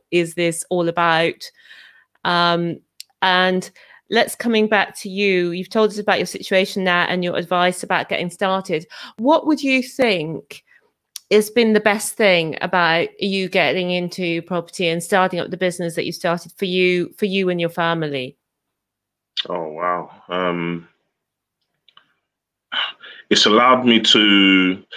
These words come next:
Speaker 2: although I've been a, a, a big dreamer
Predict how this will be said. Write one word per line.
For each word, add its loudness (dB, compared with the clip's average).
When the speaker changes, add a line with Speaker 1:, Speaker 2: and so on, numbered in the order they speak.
Speaker 2:
although 6
I've 4
been 6
a, 4
a, 0
a 2
big 0
dreamer 2